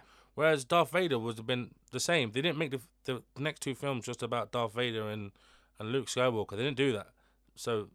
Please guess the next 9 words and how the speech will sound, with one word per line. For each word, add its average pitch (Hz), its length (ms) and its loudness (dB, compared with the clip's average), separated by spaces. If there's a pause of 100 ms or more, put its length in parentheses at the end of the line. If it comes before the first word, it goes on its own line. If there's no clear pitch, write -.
(140)
it's 117 240 -6
like 113 240 -2 (100)
a 110 80 -6
Kathleen 117 400 -10
Kennedy 104 460 -8
sort 95 400 -10
of, - 260 -18
like, 98 340 -14
head 104 200 -8